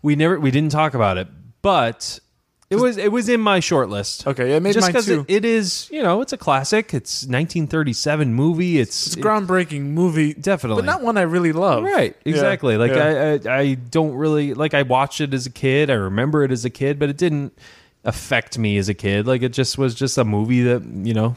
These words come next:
Speaker 1: was just on and I would just watch. But yeah, it's, uh, again, it's
Speaker 2: Yeah.
Speaker 1: I appreciate it.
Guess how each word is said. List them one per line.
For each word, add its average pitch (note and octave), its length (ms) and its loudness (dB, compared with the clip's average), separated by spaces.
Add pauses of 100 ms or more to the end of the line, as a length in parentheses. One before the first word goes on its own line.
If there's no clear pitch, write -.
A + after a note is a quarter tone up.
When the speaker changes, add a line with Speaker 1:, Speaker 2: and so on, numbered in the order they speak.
Speaker 1:
was G#2+ 440 -2
just A#2 280 0
on G#2+ 400 2
and B2+ 160 -2
I - 40 0
would B2 120 0
just A#2+ 180 -10
watch. A2 360 -4
But C3+ 100 0
yeah, D#3+ 120 2
it's, F3+ 180 0
uh, D#3+ 220 0
again, B2 280 0
it's - 320 -10 (140)
Speaker 2:
Yeah. C3+ 260 -4
Speaker 1:
I C#3 100 2
appreciate B2 680 -2
it. G#2 160 -8